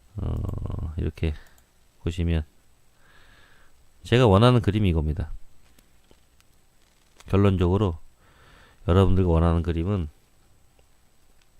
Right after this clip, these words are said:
현재 보이시는 화면이 이제, 어, 로얄 트리 천육백팔십오 달러를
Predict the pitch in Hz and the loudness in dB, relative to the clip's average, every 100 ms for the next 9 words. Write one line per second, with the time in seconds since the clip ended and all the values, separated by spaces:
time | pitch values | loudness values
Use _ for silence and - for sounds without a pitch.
0 | _ _ _ _ _ _ - - - _ | _ _ _ _ _ _ -14 -14 -20 _
1 | - - - - - _ - 147 160 - | -20 -20 -20 -20 -20 _ -6 0 2 6
2 | 127 139 143 139 139 135 151 156 147 127 | 6 8 6 8 8 6 6 4 6 4
3 | 95 101 87 - - - - _ _ _ | 6 6 4 0 -12 -20 -20 _ _ _
4 | - - - - - 85 85 80 76 80 | -20 -20 -20 -14 -6 -4 -2 -4 -6 0
5 | 110 131 110 85 73 - 113 98 73 - | 6 8 8 6 0 -2 -2 0 -4 -4
6 | - 190 151 113 123 - 131 - 95 92 | 4 6 4 2 0 6 6 6 0 0
7 | - 95 92 95 | 4 4 4 4